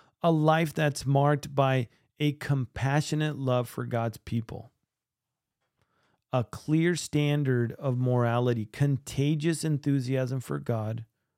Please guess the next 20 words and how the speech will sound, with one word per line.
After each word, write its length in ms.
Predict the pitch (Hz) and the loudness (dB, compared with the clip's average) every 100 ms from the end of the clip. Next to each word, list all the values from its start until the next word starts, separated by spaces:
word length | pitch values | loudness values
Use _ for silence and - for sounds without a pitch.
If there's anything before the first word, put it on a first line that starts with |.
| _ - | _ -4
courageous 680 | 139 131 131 139 147 170 151 | 0 2 4 4 2 -2 -4
faith 320 | 139 135 131 | -2 -2 -2
under 260 | 131 123 131 | -4 -2 -2
fire, 580 | - 120 110 110 110 110 _ _ _ _ _ | -4 -4 -2 -2 -2 -6 _ _ _ _ _
a 100 | 120 | -4
confirming 880 | - 156 147 - 156 165 185 190 175 | 0 0 0 0 0 2 2 2 2
ministry 480 | 160 160 - 156 147 | 2 0 0 -2 -2
to 180 | 147 | -4
other 260 | - 143 151 | -2 0 -2
people, 600 | 147 143 131 131 127 113 _ _ _ _ 139 | -2 -2 -2 -2 -4 -6 _ _ _ _ -2
and 200 | 131 135 | 0 2
what? 260 | 147 190 - | 0 -2 -6
A 120 | 143 | -8
continuing 1080 | 113 - 143 131 - - 160 160 160 160 160 | -6 -4 -2 -4 -6 -4 0 0 0 0 -4
pursuit 680 | 156 135 113 - 131 131 135 - | -6 -6 -6 -4 -2 -2 -2 -6
of 200 | 123 110 | -6 -4
unity. 640 | 110 107 101 101 - - _ | -2 -2 -4 -10 -18 -20 _
Not 280 | 127 127 147 | -4 -2 -2
division, 640 | 180 165 143 120 123 117 110 _ _ - | -2 0 0 0 -2 -2 -6 _ _ -8
unity. 560 | 123 123 113 101 - | 0 2 0 -2 -10